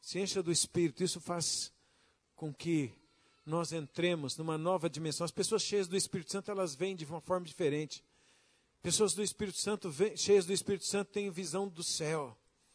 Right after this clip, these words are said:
Têm a perspectiva de Deus sobre as coisas. Creem na palavra de Deus acima de tudo, das circunstâncias.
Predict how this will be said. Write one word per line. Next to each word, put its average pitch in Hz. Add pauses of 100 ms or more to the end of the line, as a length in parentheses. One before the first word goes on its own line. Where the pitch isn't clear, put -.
(340)
Têm 208
a 196
perspectiva 202
de 185
Deus 185
sobre 180
as 151
coisas. 160 (540)
Creem 226
na 214
palavra 202
de 185
Deus 190
acima 202
de 175
tudo, 214
das 190
circunstâncias. 190